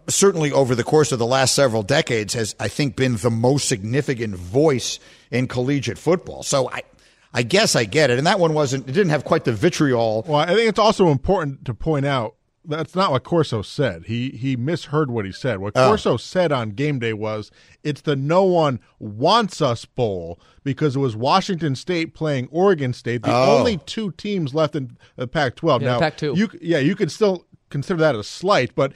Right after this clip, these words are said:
Speaker 2: he did not say no one watches bowl. So his
Speaker 1: Oh.
Speaker 2: entire point is essentially
Speaker 1: Well, he,
Speaker 2: void.
Speaker 1: he mis-, so he misheard
Speaker 2: Right.
Speaker 1: and
Speaker 2: So his, his
Speaker 1: misunderstood.
Speaker 2: whole thing was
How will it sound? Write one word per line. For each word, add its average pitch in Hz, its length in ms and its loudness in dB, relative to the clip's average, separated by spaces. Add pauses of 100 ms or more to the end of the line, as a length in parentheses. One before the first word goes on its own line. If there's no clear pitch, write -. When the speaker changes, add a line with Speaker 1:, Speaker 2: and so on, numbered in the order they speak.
(160)
Speaker 2:
he 190 140 -2
did 180 180 2
not 233 280 2
say 214 540 0 (180)
no 165 220 0
one 147 260 0
watches 139 460 2
bowl. 113 240 -2
So 135 120 4
his 139 120 6
Speaker 1:
Oh. 139 180 6
Speaker 2:
entire 196 300 4
point 147 480 -2
is 131 160 -4
essentially 139 520 -4 (320)
Speaker 1:
Well, 139 200 4
he, 156 80 6
Speaker 2:
void. 151 100 0
Speaker 1:
he 156 80 4
mis-, 170 160 4
so 165 120 6
he 160 100 2
misheard 139 560 4
Speaker 2:
Right. 180 240 4
Speaker 1:
and 117 80 -10
Speaker 2:
So 160 80 0
his, 214 80 4
his - 80 4 (180)
Speaker 1:
misunderstood. 113 340 4
Speaker 2:
whole 220 120 6
thing 226 420 2
was 143 300 0